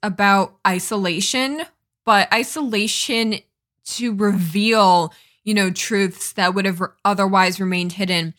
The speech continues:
and to reveal, you know, and to tap into that just unbridled creativity and those, you know, wild visions,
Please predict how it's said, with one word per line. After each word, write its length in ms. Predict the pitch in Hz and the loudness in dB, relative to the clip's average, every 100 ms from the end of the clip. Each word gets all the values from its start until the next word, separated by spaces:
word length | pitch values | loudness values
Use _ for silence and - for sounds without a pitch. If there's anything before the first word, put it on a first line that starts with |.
| _ _ _ _ - | _ _ _ _ 0
and 300 | 214 208 202 | 4 4 2
to 240 | - 233 | -2 0
reveal, 680 | 214 202 190 214 233 220 190 | 2 2 0 0 2 4 4
you 140 | 196 | 4
know, 140 | 202 190 | 2 2
and 160 | 202 | 0
to 120 | 196 | -2
tap 320 | 202 - 240 226 | -4 0 0 0
into 280 | 214 202 | -2 -2
that 140 | 185 185 | -2 -2
just 200 | - - | -4 -4
unbridled 1000 | 220 202 190 - 170 185 185 175 156 - | 0 4 2 0 -4 -2 0 -2 -6 -12
creativity 1040 | _ - 180 175 175 - - 190 175 165 165 - _ _ | _ -6 -2 -2 -2 -4 -6 -4 -2 -4 -6 -14 _ _
and 340 | 208 202 190 190 | 0 2 4 2
those, 480 | 190 190 185 190 - | 2 2 0 -4 -4
you 120 | 220 | 0
know, 480 | 190 185 175 170 127 _ | 0 0 0 -4 -6 _
wild 640 | 185 170 196 196 202 196 202 | -10 2 4 6 4 2 0
visions, 1000 | 170 190 185 160 - - _ - - | -4 -4 -2 -2 -6 -10 _ -18 -18